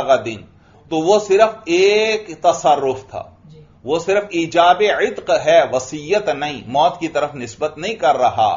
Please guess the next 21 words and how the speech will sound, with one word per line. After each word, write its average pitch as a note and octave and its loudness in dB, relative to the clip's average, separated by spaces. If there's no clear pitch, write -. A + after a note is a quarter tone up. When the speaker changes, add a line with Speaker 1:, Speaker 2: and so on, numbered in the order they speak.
Speaker 2:
जी। - -20
Speaker 1:
तो D#3 -10
लिहाजा D#3 2
वहां E3+ 0
सिर्फ G3 -2
वही F3+ -6
गुलाम F3 0
उसमें E3+ -12
शामिल D3+ -6
होंगे A#2 -8
जो D3 -2
कसम D#3 -4
के C3+ -4
वक्त - -6
इसके C3 -10
ममलूक A2 -8
हैं, A#2+ -10
Speaker 2:
जी। - -20
Speaker 1:
जबकि C3 -4
यहां B2+ -2
पर F3 4